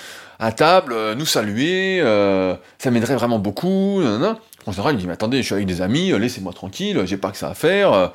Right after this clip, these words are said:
Et le gars, bah, insiste, parce que le gars, pour lui, c'est vraiment important. Il a réfléchi, justement, il a pas toute sa bande passante cognitive, euh, bouffée, il réfléchit, il dit, « C'est hyper important », donc le mec, il insiste. Euh, donc Frank Sinatra, je vais vous lire la, la suite du texte, qui lui dit, « Non, je ne peux pas, je veux être avec mes amis. »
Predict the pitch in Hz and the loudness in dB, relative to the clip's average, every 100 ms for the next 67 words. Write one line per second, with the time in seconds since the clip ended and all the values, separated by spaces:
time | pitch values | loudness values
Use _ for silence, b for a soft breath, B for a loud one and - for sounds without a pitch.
0 | B B B B B - 117 113 226 190 | B B B B B -2 0 2 4 4
1 | 208 - 269 - - - 226 202 196 170 | 2 2 0 -4 -8 -6 -2 0 0 -2
2 | 196 202 175 180 151 143 - 104 - b | -2 0 0 2 0 -2 -4 -8 -10 b
3 | 113 120 110 113 117 196 226 226 B B | 0 0 0 -2 -2 0 -2 -2 B B
4 | B - - 165 170 92 185 185 151 139 | B -6 -2 2 2 4 2 2 -2 0
5 | 131 135 123 117 113 117 120 113 135 113 | 2 2 0 0 -2 -2 -4 -2 -2 0
6 | 98 110 - 208 359 B B B - 135 | -2 -2 0 0 0 B B B -4 -2
7 | 131 117 - 240 131 117 180 156 - 139 | 0 0 0 -2 -2 -4 -2 -2 -4 -4
8 | 214 220 156 - 135 247 131 165 196 156 | -4 0 0 0 -2 -2 -2 -2 -2 -2
9 | - 117 - - B B B B B B | -2 -6 -10 -20 B B B B B B
10 | 95 92 87 85 82 80 98 143 127 101 | 0 2 2 0 -2 -4 -4 -2 -2 -2
11 | 208 262 104 107 98 80 - 226 240 320 | -2 -2 -2 0 0 -2 -6 -2 0 0
12 | - - B B B 110 113 220 156 202 | -2 -16 B B B -2 0 0 2 2
13 | 147 101 101 226 269 104 104 110 208 131 | 2 0 2 2 0 -6 -2 0 0 0
14 | 165 208 185 185 156 | 0 0 0 -2 -8